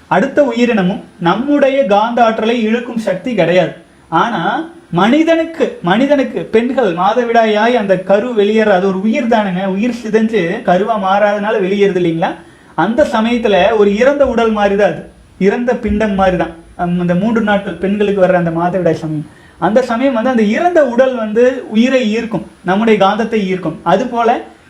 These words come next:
மரணமடைந்த உடல், உடல் உயிரற்ற உடல் எல்லாம் தனக்கு உயிர் தேவை இல்லைங்களா? அந்த உடல் ஈர்க்கும். அப்போ நமக்கு அபரிமிதமா ஆற்றல் குறையும். மனிதர்களிடம் தான் அது குறைவு ஏற்படும், பிற உயிரினங்களிடம் எந்த குறையும் கிடையாது.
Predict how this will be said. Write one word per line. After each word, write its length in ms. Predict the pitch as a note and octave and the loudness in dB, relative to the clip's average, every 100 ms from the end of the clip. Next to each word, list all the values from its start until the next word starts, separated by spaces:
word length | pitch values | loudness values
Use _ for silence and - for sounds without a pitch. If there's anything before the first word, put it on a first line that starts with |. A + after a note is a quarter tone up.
| - | -2
மரணமடைந்த 600 | F#3 B3 D4 C4+ B3 A#3+ | 0 0 0 2 2 2
உடல், 340 | A3 G3 D#3 - - - - | 2 2 0 -4 -20 -20 -18
உடல் 220 | F#3 G#3+ G#3+ | -4 -2 0
உயிரற்ற 460 | G3 A3+ A3 A3+ | 0 0 0 0
உடல் 240 | G3+ G3 F#3+ | 0 2 2
எல்லாம் 240 | F#3+ D#4+ - - - | 2 -2 -4 -20 -4
தனக்கு 260 | A3 B3 B3 | -2 0 2
உயிர் 260 | C#4+ D4 | 2 2
தேவை 360 | - C4+ C#4+ C4 | 2 2 2 -2
இல்லைங்களா? 240 | G3 F3+ | -4 -2
அந்த 220 | G#3+ B3+ G3+ | -2 0 2
உடல் 260 | B3 A#3+ | 2 0
ஈர்க்கும். 340 | G#3+ A#3 E3 - | -6 -8 -10 -6
அப்போ 220 | F3+ C4+ | -4 -2
நமக்கு 260 | A#3+ A3 G3+ | -2 -2 0
அபரிமிதமா 420 | F3 A3+ G#3+ A3 | 2 0 -2 -2
ஆற்றல் 340 | A3 F#3+ F#3+ | -2 0 -2
குறையும். 280 | F3 D#3 D3 - - - | -2 -4 -4 -14 -20 -8
மனிதர்களிடம் 920 | E3+ F3+ A#3 B3+ B3+ B3 A#3 A3+ A3 | -2 0 0 2 2 2 0 0 0
தான் 220 | A#3+ C#4 | 2 2
அது 180 | C#4 G3 | 0 -2
குறைவு 360 | F#3+ F#3 F#3+ F#3 | 0 0 2 0
ஏற்படும், 500 | E3+ F3 F3 A#3+ - - - _ - | 0 0 -2 -2 -10 -20 -20 _ -2
பிற 220 | A3 C4+ | 2 2
உயிரினங்களிடம் 800 | A#3 A#3+ C#4+ B3+ A3+ G#3 G#3+ C4+ | 0 -2 0 0 2 2 2 0
எந்த 400 | F3 F3 - C#4 | 0 0 0 -2
குறையும் 420 | C#4 A3 A#3+ C4+ | 0 -2 -2 -2
கிடையாது. 600 | A3+ G3+ G3 F3+ A3+ | 2 4 4 2 -2